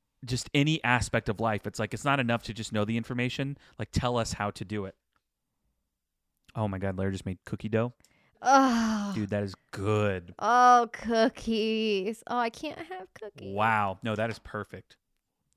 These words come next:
Speaker 1: Can I just eat that whole thing?
Speaker 2: No, salmonella.
Speaker 1: Can you get sick doing that?
Speaker 2: Salmonella.
Speaker 1: Yeah.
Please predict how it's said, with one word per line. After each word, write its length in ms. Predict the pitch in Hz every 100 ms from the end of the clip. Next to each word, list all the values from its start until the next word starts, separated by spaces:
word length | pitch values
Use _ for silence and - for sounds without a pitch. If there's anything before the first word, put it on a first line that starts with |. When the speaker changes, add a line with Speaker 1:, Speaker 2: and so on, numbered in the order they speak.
| _
Speaker 1:
Can 120 | 110
I 80 | 110
just 180 | 135 -
eat 200 | 120 113
that 160 | 117 110
whole 180 | 104 101
thing? 300 | 98 98 110 _
Speaker 2:
No, 380 | 214 208 202 190
salmonella. 640 | 190 202 196 190 190 185 190
Speaker 1:
Can 120 | 180
you 80 | 247
get 160 | 285
sick 320 | - 120 120
doing 260 | 139 147 165
that? 180 | 165 165
Speaker 2:
Salmonella. 720 | 226 240 262 294 320 294 190
Speaker 1:
Yeah. 220 | - -